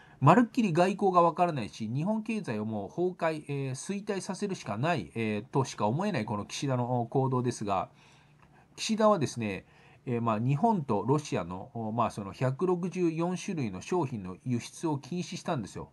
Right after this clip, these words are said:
まあ、日本がっていうことがね。これどういうことかっていうと、これ日本がね、えー、ロシアにこの、お、輸出を禁止したら、もう日本国内の産業がどんどんどんどん衰退するし、日本国内の中小企業の倒産が増えるわけですよ。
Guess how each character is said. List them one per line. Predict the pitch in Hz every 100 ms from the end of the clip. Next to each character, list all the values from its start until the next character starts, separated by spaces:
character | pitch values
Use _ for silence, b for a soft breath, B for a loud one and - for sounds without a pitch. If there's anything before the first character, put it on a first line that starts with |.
| -
ま | 107
あ、 |
日 | 104 117
本 | 156 110
が | 110
っ | 107
て | -
い |
う | 90
こ | 90
と |
が | 92
ね。 | 120 - B B B -
こ |
れ | 107
ど | 127 220
う |
い | 196
う | 113
こ | 110
と | 104
か | 95
っ |
て | - 95
い |
う | 90
と、 | 104 95 - B B B -
こ | 110
れ | 107
日 | 131
本 | 208 226
が | 98
ね、 | 98 127 120
え | 113 110
ー、 | 135
ロ | 180
シ | -
ア | 120
に | 95
こ | 110 104
の、 | 98 101 101
お、 | 107
輸 | 120
出 | - 165
を | 139
禁 | 160 151
止 | 143
し | -
た | 127
ら、 | 87 -
も | 117
う | 117
日 | 139
本 | 202 214
国 | 220 208 240
内 | 143
の | 95 87
産 | - 156 156
業 | 113 98
が | 98
ど | 170
ん | 214
ど | 160
ん | 120
ど | 160
ん | 123
ど |
ん | 87
衰 | - 160
退 | 185 175
す | - 165
る |
し、 | 147 104 85 - B B -
日 | 139
本 | 190 202
国 | 208 214
内 | 160
の | 101
中 | - 160
小 | 160 170
企 | 165 180
業 | 135
の | 95
倒 | - 175
産 | 180 185
が | 165 -
増 | 160
え | 240
る | 120
わ | 95
け | 95
で | 90
す | -
よ。 | 87